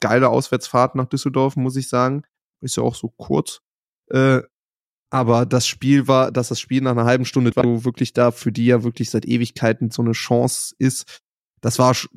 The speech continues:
kann ich mir vorstellen, ist auch ziemlich bitter für uns, was natürlich unfassbar geil, weil so ein Spiel ist natürlich als Bayer-Fan, gehst du da schon mit einer erhöhten Nervosität rein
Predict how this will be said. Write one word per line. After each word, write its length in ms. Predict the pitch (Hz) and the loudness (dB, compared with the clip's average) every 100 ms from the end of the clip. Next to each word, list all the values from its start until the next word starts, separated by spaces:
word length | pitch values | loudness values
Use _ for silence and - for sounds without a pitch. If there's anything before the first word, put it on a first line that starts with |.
| - _ - | -20 _ -8
kann 200 | - 151 | -2 0
ich 80 | 147 | 2
mir 140 | 135 | 0
vorstellen, 320 | 139 131 127 | 2 0 0
ist 160 | - - | 0 -2
auch 100 | 120 | 0
ziemlich 300 | 135 120 - | 0 0 0
bitter 180 | 131 127 | 0 0
für 140 | - | 0
uns, 200 | 135 - | -4 0
was 180 | 120 117 | -2 0
natürlich 360 | 117 - 117 | -2 0 0
unfassbar 460 | - 123 117 - 117 | -2 -2 -2 0 0
geil, 220 | 110 110 | 0 0
weil 140 | 120 117 | -2 -2
so 120 | 120 | -2
ein 80 | 117 | -6
Spiel 420 | - 123 131 127 | -6 0 2 2
ist 140 | 123 | -2
natürlich 360 | 131 113 127 127 | -4 0 0 0
als 180 | 117 - | -4 -4
Bayer-Fan, 680 | 117 127 131 - 131 135 131 - _ _ _ | 0 2 2 0 0 0 -2 -10 _ _ _
gehst 180 | 139 135 | 0 4
du 40 | |
da 100 | 127 | 4
schon 180 | 120 147 | 2 -2
mit 120 | 143 | -2
einer 120 | 139 | -2
erhöhten 540 | 139 135 120 139 156 135 | -2 0 0 0 0 0
Nervosität 720 | 131 120 123 - - 135 - | 2 2 -2 -2 -2 -2 0
rein 300 | 135 131 143 | 0 0 -4